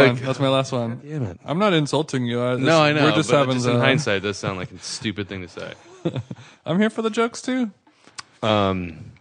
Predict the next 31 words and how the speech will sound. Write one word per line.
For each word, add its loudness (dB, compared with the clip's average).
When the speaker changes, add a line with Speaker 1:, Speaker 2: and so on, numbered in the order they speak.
Speaker 1:
fry 6
station's 4
gonna 0
be -4
fun. -6
Speaker 2:
I'm, 4
I'm 4
thinking 0
about 4
doing, 2
uh, 2
well, 4
like, 2
when -4
I, 0
I've 2
been 2
thinking -2
about 0
the -2
flavors -2
of -6
peanut, -2
peanut -4
butter 0
and -6
pickles. -4
Speaker 1:
Mm, -6
best. -2
Love. -2
Speaker 2:
Um, 0